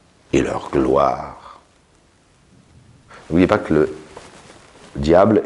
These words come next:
est, à bon escient, appelé le prince de ce monde. Il tire les ficelles, depuis le péché originel,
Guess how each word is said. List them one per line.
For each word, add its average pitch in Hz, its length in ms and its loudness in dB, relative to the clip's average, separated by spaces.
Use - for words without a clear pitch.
est, 76 240 -2
à - 60 -6
bon 73 160 2
escient, 98 560 -6
appelé 73 440 -2
le - 120 -10
prince 87 460 -14
de - 60 -14
ce - 140 -16
monde. 50 480 -16
Il 71 100 -6
tire - 300 -6
les 64 80 -6
ficelles, - 760 -4
depuis 71 220 -4
le 65 60 -2
péché - 340 0
originel, 65 460 -4